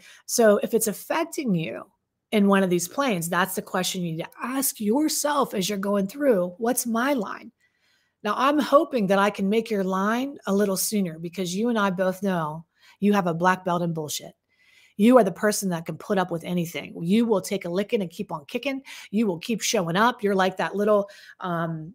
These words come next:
like I said, keep a knock and get back up. You're like that punching bag, you know, like the weeble wobble, you push it over, it gets back up again.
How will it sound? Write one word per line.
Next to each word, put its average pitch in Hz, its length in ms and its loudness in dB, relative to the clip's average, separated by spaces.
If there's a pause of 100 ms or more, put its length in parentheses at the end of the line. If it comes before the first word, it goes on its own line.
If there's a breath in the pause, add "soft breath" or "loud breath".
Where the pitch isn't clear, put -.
(120)
like 185 180 2
I 185 80 4
said, 185 240 0
keep 202 220 -4
a 185 80 2
knock 185 340 2
and 170 80 -4
get 185 140 0
back 175 220 -2
up. 208 160 2
You're 196 120 0
like 185 180 2
that 165 160 -4
punching 185 400 -4
bag, 214 300 2
you 180 80 -2
know, 185 120 2
like 175 180 0
the 165 80 -4
weeble 190 280 0
wobble, 196 320 0
you 165 120 -4
push - 220 -8
it 185 80 -6
over, 185 220 -2
it 165 60 -12
gets - 180 -10
back 180 240 -6
up 175 140 -6
again. 180 400 -2